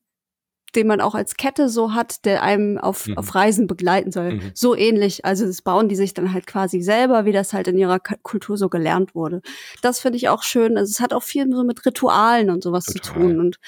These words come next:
Speaker 2: Ganz viel
Speaker 1: ähm,
Speaker 2: Tradition und
Speaker 1: ja.
Speaker 2: so, ja.
Speaker 1: Das, äh, auch wenn sie, das finde ich auch sehr schön, wenn sie das Dorf dann endlich verlässt, dann hat sie von ihrem Vater so eine Anleitung,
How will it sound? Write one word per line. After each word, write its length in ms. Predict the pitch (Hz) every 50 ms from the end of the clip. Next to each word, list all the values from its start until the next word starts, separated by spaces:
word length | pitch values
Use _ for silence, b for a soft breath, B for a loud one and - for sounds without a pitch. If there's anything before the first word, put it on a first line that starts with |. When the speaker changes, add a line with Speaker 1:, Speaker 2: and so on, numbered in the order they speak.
| B B B B
Speaker 2:
Ganz 200 | 196 196 202 -
viel 120 | - - 208
Speaker 1:
ähm, 120 | 202 202
Speaker 2:
Tradition 800 | 190 95 190 196 196 185 156 - 107 101 101 104 104 101 101 -
und 240 | - - 95 92 -
Speaker 1:
ja. 60 | 95
Speaker 2:
so, 100 | 90 92
ja. 160 | 92 95 98 - - _ _ _ _ b b b b b b _
Speaker 1:
Das, 340 | - 202 - - - - - -
äh, 160 | - - -
auch 200 | - 220 214 -
wenn 220 | 240 233 233 226 214
sie, 260 | 226 226 226 233 226
das 140 | 220 220 -
finde 160 | - 226 226
ich 120 | 220 -
auch 140 | - 214 220
sehr 160 | - 262 262
schön, 340 | 254 - - 262 269 269 262
wenn 140 | 240 233 226
sie 80 | 226
das 160 | 220 226 180 -
Dorf 240 | - 196 214 220
dann 120 | - - -
endlich 340 | 185 214 208 226 202 - -
verlässt, 420 | 202 180 170 180 233 - - -
dann 140 | 214 208 196
hat 160 | 208 202 -
sie 100 | - 214
von 180 | - - 208 185
ihrem 200 | - 190 180 180
Vater 420 | - - 196 208 240 - 262 240
so 80 | 208 202
eine 160 | 208 196 -
Anleitung, 680 | - 190 240 247 220 220 220 220 - 262 247 269 302